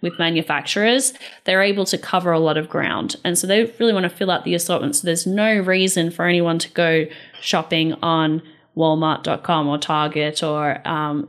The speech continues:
i-, in the case of B two B, with distributors. So, um, I think that that's really what their end game is here, is, is to cover all bases and be all things to all people. <laughs>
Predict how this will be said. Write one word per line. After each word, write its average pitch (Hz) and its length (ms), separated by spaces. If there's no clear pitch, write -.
i-, - 220
in - 240
the 170 80
case 165 260
of 170 140
B 160 160
two 165 80
B, 240 420
with 165 200
distributors. - 720
So, 180 540
um, 175 500
I 214 40
think 214 180
that 196 100
that's - 500
really 185 240
what 175 200
their 190 140
end 175 260
game 202 240
is 170 180
here, 170 320
is, 170 320
is 170 340
to 175 120
cover 180 500
all 170 140
bases 170 560
and 170 200
be 175 300
all 170 200
things 170 360
to - 80
all 160 240
people. - 580
<laughs> - 60